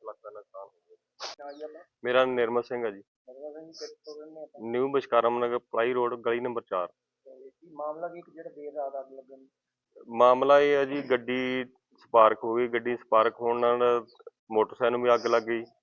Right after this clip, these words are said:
Speaker 1: ਵਾਸ਼ਿੰਗ ਮਸ਼ੀਨ ਵੀ ਸੜ ਗਈ, ਕਾਫੀ ਨੁਕਸਾਨ ਹੋ ਗਿਆ ਜੀ।
Speaker 2: ਗੱਡੀ ਅੰਦਰ ਖੜੀ ਸੀ?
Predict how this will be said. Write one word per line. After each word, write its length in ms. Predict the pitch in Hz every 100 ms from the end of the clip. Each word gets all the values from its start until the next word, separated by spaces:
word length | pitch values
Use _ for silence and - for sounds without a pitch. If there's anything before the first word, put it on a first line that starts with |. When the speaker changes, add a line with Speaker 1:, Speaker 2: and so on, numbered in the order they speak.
| 101
Speaker 1:
ਵਾਸ਼ਿੰਗ 400 | 107 104 - 117
ਮਸ਼ੀਨ 200 | 117 117
ਵੀ 60 |
ਸੜ 140 | 117 113
ਗਈ, 180 | 113 113
ਕਾਫੀ 240 | 113 110 127
ਨੁਕਸਾਨ 340 | 117 120 110
ਹੋ 140 | 104
ਗਿਆ 100 | 85
ਜੀ। 100 | 87 87 _ _ _ _ _ - 139
Speaker 2:
ਗੱਡੀ 240 | 135 151
ਅੰਦਰ 200 | 151 165
ਖੜੀ 200 | 170 170
ਸੀ? 120 | 170